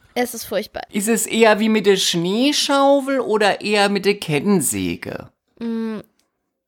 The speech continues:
Speaker 1: es ist, wie heißt denn dieses Ding doch mal, mit dem man eine Eisskulptur hämmert?
Speaker 2: Mit dem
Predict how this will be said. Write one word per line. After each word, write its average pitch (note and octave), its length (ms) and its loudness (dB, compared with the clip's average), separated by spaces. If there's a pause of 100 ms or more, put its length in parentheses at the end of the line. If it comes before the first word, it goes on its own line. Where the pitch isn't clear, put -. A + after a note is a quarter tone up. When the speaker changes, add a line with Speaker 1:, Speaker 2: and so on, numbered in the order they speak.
(120)
Speaker 1:
es A3 220 -2
ist, - 380 -2
wie A3+ 120 -2
heißt C4+ 320 0
denn E4 80 -4
dieses C4+ 380 -6
Ding C4 200 0
doch D4 140 -4
mal, C4 120 -2
mit A#3 200 -2
dem A#3 180 2
man G#3+ 160 2
eine G#3+ 280 0 (100)
Eisskulptur G3+ 1400 0 (580)
hämmert? F#3+ 460 -2
Speaker 2:
Mit A3+ 120 2
dem B3 140 6